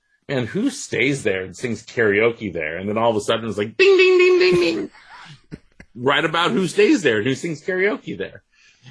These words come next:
And that then went to a, a darker spot in my head, which is that for twenty years, I've been trying to write a short story about a person whose karaoke song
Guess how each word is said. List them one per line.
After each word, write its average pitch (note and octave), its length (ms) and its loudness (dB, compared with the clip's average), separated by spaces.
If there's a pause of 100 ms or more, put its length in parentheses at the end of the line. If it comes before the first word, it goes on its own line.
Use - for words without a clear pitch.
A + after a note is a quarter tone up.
(220)
And D3+ 500 0 (280)
that E3 460 0
then B2+ 500 0 (320)
went C#3 400 0 (240)
to C3+ 160 2
a, B2 360 0
a A2 40 -2
darker C#3+ 480 -2
spot - 400 -4
in G#2 80 -10
my F#2+ 120 -8
head, F#2+ 440 -8
which A2+ 220 -4
is A2 140 -6
that A#2+ 300 -2
for A#2+ 120 -6
twenty F3 480 -2
years, C#3 720 0 (540)
I've C3+ 180 0
been C3 160 -4
trying D3 460 0
to D#3+ 80 -6
write C3 180 0
a C3+ 80 -2
short B2 240 -6
story A#2 440 2
about G#2+ 260 -2
a G#2 40 -4
person B2 440 -4
whose A#2+ 240 -8
karaoke C3+ 720 0
song F#2+ 580 -2